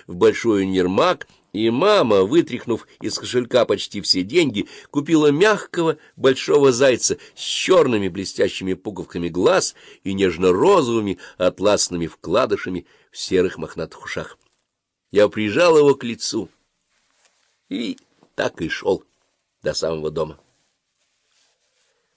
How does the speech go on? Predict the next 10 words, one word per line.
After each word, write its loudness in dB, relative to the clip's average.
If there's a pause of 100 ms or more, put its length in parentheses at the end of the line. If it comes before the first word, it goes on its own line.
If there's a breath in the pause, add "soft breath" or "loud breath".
(280)
С -8
тех 0
пор 4
я 2
много 0
раз 0
бывал 0
у -2
зубных -8
врачей. -12